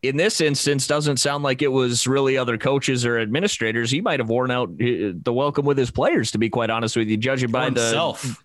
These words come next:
Speaker 2: Himself,
Speaker 1: Yeah, or himself,
Speaker 2: frankly.
Speaker 1: to be honest with you. His heart just might not be in it. And I, and I can't
Speaker 2: Yeah.
Speaker 1: speak to that. Maybe his heart absolutely is in it. But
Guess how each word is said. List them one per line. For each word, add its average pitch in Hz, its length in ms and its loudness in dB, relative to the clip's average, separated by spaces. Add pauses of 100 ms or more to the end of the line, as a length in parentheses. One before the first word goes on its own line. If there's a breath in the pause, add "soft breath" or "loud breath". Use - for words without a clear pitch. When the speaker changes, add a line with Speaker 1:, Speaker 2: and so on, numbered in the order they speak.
Speaker 2:
Himself, 147 360 0
Speaker 1:
Yeah, 147 60 2
or 196 60 2
himself, 233 280 2
Speaker 2:
frankly. 160 140 -4
Speaker 1:
to 156 60 0
be 131 160 0
honest 202 260 0
with 127 140 0
you. 135 160 2
His 147 160 0
heart 233 240 0
just 120 200 0
might 113 180 0
not 113 200 -2
be 107 160 2
in 110 80 0
it. 98 60 0
And 127 120 -2
I, 170 120 0
and 180 100 0
I 214 80 0
can't 208 260 -2
Speaker 2:
Yeah. 98 60 -4
Speaker 1:
speak 104 240 -4
to 107 80 -2
that. 123 260 -4 (260 loud breath)
Maybe 180 200 0
his 196 140 0
heart 185 180 0
absolutely 180 600 4
is 151 160 2
in 110 140 2
it. 110 180 -2
But 127 300 0